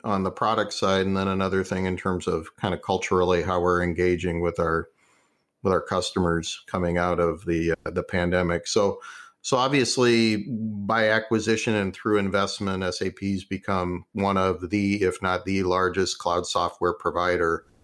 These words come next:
in the world. And so with that comes, you know, pretty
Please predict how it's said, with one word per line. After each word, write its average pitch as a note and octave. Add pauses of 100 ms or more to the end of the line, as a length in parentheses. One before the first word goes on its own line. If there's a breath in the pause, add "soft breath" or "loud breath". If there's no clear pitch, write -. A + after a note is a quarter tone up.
(160)
in A2+
the F2
world. F2 (440 soft breath)
And G2
so G2+
with G#2
that G2
comes, F#2+
you A#2
know, F2+
pretty F2+